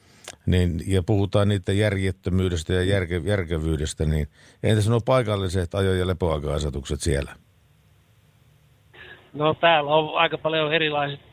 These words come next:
Speaker 2: siinä mielessä, että saa ajaa nyt pitempiä päiviä, että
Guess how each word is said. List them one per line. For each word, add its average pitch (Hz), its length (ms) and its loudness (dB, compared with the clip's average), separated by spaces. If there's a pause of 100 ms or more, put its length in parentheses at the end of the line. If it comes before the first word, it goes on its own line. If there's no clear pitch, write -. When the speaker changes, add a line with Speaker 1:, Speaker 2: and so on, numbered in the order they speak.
(100)
Speaker 2:
siinä 156 200 2
mielessä, 143 300 -2
että - 120 -20
saa 151 200 2
ajaa 160 260 4
nyt 147 160 -8 (680)
pitempiä 151 440 0
päiviä, 143 380 2
että 139 340 0